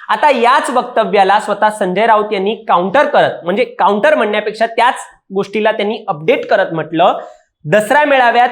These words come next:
एकत्र येण्याबाबत मला माहीत नाहीये. उद्धव ठाकरे आणि राज ठाकरे यांच्यात उत्तम संवाद सुरू आहे, हे मी तुम्हाला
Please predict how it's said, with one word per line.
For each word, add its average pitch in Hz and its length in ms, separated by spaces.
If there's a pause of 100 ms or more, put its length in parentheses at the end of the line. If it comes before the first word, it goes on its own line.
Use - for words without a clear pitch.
(120)
एकत्र 214 380
येण्याबाबत 196 760 (300)
मला 175 240
माहीत 156 320
नाहीये. 180 560 (260)
उद्धव 214 320
ठाकरे 208 300
आणि 208 180
राज 170 240
ठाकरे 190 280
यांच्यात 185 340 (160)
उत्तम - 420
संवाद 208 400
सुरू 175 240
आहे, 165 300 (400)
हे 226 120
मी 269 120
तुम्हाला 202 340